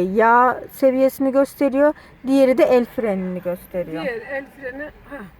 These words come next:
Speaker 2: Yani ünlem olan el freni.
Speaker 1: Evet.
Speaker 2: O üç tane üst üste olan direksiyona dokunma diyor. Bakın direksiyon işareti o. Aracın çalışmıyor demek. Sonra buralara gelelim.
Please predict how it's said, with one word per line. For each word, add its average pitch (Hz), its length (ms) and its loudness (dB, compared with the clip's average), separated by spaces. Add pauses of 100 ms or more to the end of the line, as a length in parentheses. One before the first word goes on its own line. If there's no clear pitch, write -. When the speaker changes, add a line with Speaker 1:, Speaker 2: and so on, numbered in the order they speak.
(1500)
Speaker 2:
Yani 294 220 -8
ünlem 359 360 -4
olan 311 240 -8
el 302 160 -6
freni. 233 420 -14 (180)
Speaker 1:
Evet. 185 300 -4 (380)
Speaker 2:
O 311 120 -16
üç - 200 -20
tane 311 320 -10
üst 294 220 -20
üste 294 220 -18
olan 311 280 -12
direksiyona 302 600 -16
dokunma 262 480 -14
diyor. 208 160 -14
Bakın 247 280 -20
direksiyon 254 460 -18
işareti 220 540 -18
o. 339 380 -20
Aracın 247 340 -14
çalışmıyor 269 560 -14
demek. 185 220 -20 (720)
Sonra 349 220 -12
buralara 330 360 -6
gelelim. 226 480 -10